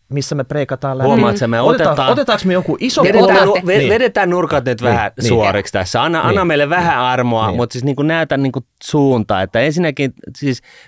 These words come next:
Speaker 2: meidän persoonille ei voi mitään, me ollaan urpoja.
Speaker 1: Mm.
Speaker 2: Ja, ja siitä ei nyt päästä, ja se on niinku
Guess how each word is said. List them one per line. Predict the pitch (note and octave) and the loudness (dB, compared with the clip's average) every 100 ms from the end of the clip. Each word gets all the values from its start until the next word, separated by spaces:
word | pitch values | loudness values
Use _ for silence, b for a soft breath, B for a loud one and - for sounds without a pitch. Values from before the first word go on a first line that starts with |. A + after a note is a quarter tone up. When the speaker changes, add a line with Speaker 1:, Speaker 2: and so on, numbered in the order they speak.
| B | B
Speaker 2:
meidän | D3 D#3 C3 | -2 0 0
persoonille | E3 D3+ C#3+ C3 B2 | 0 2 0 0 2
ei | B2+ | 0
voi | A#2+ B2 | 2 2
mitään, | A#2+ B2 A#2 A2 | 2 0 0 0
me | A2 | 2
ollaan | A#2+ A2+ A2+ | 2 2 2
urpoja. | A2+ A2 F2+ C#2+ C#2 - B | 2 0 -2 -2 -4 -8 B
Speaker 1:
Mm. | A#2 G#2 B | -6 -6 B
Speaker 2:
Ja, | A#2 A#2 | -4 -2
ja | A2+ | -2
siitä | D3 C#3 B2+ | 0 0 2
ei | B2 | 2
nyt | B2+ - | 0 0
päästä, | A#2 - - | -2 -2 -2
ja | B2 | 0
se | C#3 | 0
on | D#3+ | 0
niinku | D3+ B2 A#2 | 0 0 -2